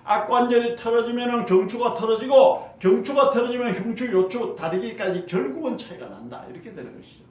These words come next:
그래서 인체의 전체적인 조화, 밸런스는 굉장히 중요하다. 또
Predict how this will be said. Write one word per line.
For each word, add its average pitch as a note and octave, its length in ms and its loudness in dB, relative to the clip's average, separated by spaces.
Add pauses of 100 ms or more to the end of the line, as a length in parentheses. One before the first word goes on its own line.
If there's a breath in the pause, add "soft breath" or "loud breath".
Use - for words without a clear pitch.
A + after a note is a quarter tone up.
(420 soft breath)
그래서 B3+ 400 0
인체의 F#3+ 720 -4
전체적인 F#3 800 -4
조화, C3 400 -10 (500 loud breath)
밸런스는 C#3+ 800 -12
굉장히 C#4 640 -6
중요하다. B2 460 -18 (1300 soft breath)
또 - 460 6